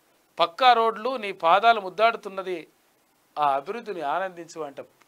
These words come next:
ముద్దాడు లేదు, బిద్దాడు లేదు రా నాయన, మొత్తం, ఆ, పలిగిపోతున్నాయి కదా లెక్కలు, అంత నాశనం అయిపోయింది. చూడు ఇవన్నీ గుర్తుపెట్టుకొని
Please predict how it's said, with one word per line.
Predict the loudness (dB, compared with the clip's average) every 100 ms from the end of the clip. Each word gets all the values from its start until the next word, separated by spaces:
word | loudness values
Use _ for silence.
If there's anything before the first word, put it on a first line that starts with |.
| _ _ -18
ముద్దాడు | -6 4 4 4
లేదు, | 0 -6
బిద్దాడు | -8 -2 2 4
లేదు | 2 -2
రా | -2
నాయన, | 0 -2 -2
మొత్తం, | -6 -8 -10 -12 _ -20 -12 -6
ఆ, | -4
పలిగిపోతున్నాయి | 0 -2 -2 -8 -10 -16
కదా | -18 -18 -20 _ _ _ _ -20
లెక్కలు, | -16 -14 -16 -20 _ _ _ _ _ _ _ _ _ _ _ _ _ _ _ _ -12
అంత | -8
నాశనం | 0 0 0 0
అయిపోయింది. | -2 -4 -8 -10 -12
చూడు | -8
ఇవన్నీ | -4 -4 -4
గుర్తుపెట్టుకొని | -8 -4 -2 -2 -2 -6 -6